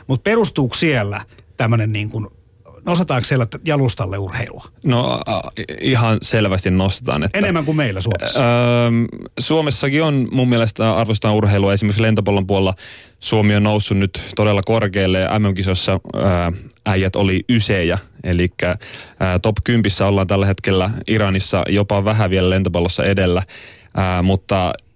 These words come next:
Speaker 2: ilman muuta siellä on tämmönen palvontakulttuuri. Ja mulla kävin kauden alussa niin, että mä en ollut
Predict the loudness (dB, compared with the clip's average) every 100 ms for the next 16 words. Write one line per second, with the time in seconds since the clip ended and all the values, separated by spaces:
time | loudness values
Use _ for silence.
0 | _ _ _ -4 0 2 4 4 2 0
1 | 2 2 2 2 2 0 2 0 0 -2
2 | 0 0 0 0 2 0 -4 -16 -20 _
3 | -4 -2 0 -2 -4 -10 -18 -20 -4 0
4 | 2 2 2 2 0 -4 -10 -12 -16 -6
5 | 0 2 2 2 2 0 0 0 2 0